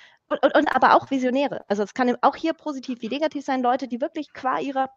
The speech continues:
reinen Persönlichkeiten und ihrer Ideen was bewegen. In einem Unternehmen, wo die Unternehmenskultur quasi, naja, ich sag mal, keinerlei, keinerlei Reglementation hat, bin-,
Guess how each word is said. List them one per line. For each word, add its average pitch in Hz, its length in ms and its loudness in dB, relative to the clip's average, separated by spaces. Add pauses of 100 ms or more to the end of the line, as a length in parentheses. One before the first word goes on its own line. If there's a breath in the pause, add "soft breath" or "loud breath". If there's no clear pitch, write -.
reinen 285 260 -2
Persönlichkeiten 254 640 -4
und 233 100 -8
ihrer 226 180 -6
Ideen 240 280 -4
was 226 140 -8
bewegen. 247 460 -6 (520 loud breath)
In 240 180 4 (100)
einem 220 340 2
Unternehmen, 233 440 -2
wo 269 60 -2
die 254 140 -4
Unternehmenskultur 254 840 -4
quasi, 226 460 -4 (1040)
naja, 233 640 4
ich 233 100 -12
sag 233 220 -2
mal, 233 280 -2 (920)
keinerlei, 262 880 2 (100)
keinerlei 262 500 2
Reglementation 240 800 -4
hat, 196 140 -6
bin-, 220 180 -6